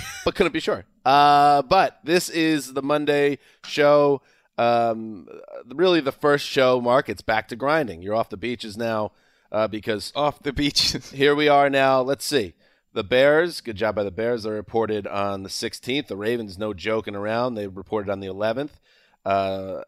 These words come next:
Speaker 1: and now we have the Jaguars, the Dolphins, the Saints, the Bears, the,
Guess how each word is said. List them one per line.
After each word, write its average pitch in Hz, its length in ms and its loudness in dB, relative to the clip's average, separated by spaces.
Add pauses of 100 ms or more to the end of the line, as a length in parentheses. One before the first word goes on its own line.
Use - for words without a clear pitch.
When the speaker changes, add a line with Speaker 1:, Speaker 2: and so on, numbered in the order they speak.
Speaker 1:
and 95 180 -4
now 101 220 -2
we 101 120 -6
have 98 200 -2
the 87 60 -18
Jaguars, 127 640 0
the 101 60 -14
Dolphins, 123 600 -2
the 92 120 -12
Saints, 143 760 -6 (420)
the 98 100 -6
Bears, 170 840 4 (200)
the, 113 240 0